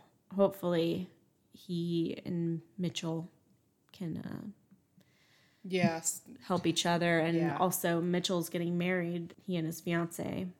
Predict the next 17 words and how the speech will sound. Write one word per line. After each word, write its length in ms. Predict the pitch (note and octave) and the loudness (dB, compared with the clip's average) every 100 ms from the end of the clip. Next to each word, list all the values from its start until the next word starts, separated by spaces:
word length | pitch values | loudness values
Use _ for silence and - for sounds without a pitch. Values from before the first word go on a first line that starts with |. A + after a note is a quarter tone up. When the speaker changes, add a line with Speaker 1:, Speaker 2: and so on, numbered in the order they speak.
| _ _ _ _ | _ _ _ _
Speaker 1:
It 120 | - | -14
sucks 360 | - E3+ E3 - | -6 -4 -4 -6
that 400 | - - - - F3 F#3 | -4 -4 -6 -10 -12 -8
his 120 | E3+ | -6
parents 300 | - D#3+ D#3 | -4 -4 -4
can't 260 | - D#3+ D#3 | -6 -8 0
be 120 | E3+ | 2
there. 440 | F3 D#3 E3 F#3+ - _ - | 4 2 0 -4 -10 _ -8
Speaker 2:
Yeah. 500 | G3 F3+ E3 E3 E3+ - - | -2 0 0 -2 -4 -10 -12
Speaker 1:
Just 240 | - - | -10 -8
think 180 | F3+ E3+ | -8 -10
of 80 | - | -8
that, 340 | E3+ E3 - | -6 -6 -6
but 80 | F#3+ | -2
Speaker 2:
Ugh, 240 | G3 F#3+ D#3+ - - - | -2 -2 -6 -14 -20 -20
how 120 | E3 - | -20 -14
awful. 460 | D#3+ - D3+ D#3 | -14 -12 -12 -12